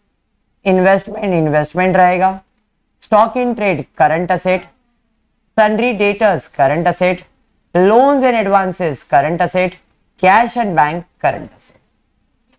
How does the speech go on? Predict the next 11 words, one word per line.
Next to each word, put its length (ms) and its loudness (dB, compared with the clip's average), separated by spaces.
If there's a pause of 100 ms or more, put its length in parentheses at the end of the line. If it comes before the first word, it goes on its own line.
(1700)
उधर 180 4
लाइन 380 -2
ड्रॉ 240 2
हुआ 240 0
है 80 -4
गलती 280 -6
से, 160 -16 (540)
ठीक 140 0
है, 60 4
यहाँ 200 0
तक 140 -2